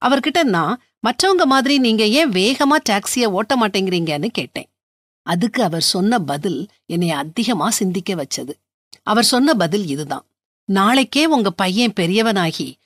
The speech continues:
கடவுளுக்கு சித்தமா இருந்தா இந்த நாட்டுக்கே ஜனாதிபதியா வரலாம். அதனால நான் ரொம்ப கவனமா காரை ஓட்டுறேன்.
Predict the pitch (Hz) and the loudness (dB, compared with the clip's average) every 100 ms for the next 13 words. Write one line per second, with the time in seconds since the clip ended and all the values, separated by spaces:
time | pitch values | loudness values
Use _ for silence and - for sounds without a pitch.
0 | _ - 202 226 302 285 269 - 175 214 | _ -4 0 2 2 2 0 -2 -2 0
1 | 240 233 190 185 160 - _ 233 226 226 | 2 2 0 -2 -4 -8 _ -2 2 2
2 | 165 165 214 262 226 240 214 160 175 208 | 2 0 -2 -2 0 0 0 0 0 0
3 | 208 160 156 208 165 156 151 - _ _ | 0 -2 -2 -2 -4 -6 -8 -14 _ _
4 | - 202 226 226 285 190 226 190 185 196 | -6 0 2 2 2 2 2 2 2 0
5 | 254 226 175 170 196 233 220 - 196 185 | 0 0 0 2 2 2 2 2 0 2
6 | 196 147 - 139 | 0 -4 -8 -14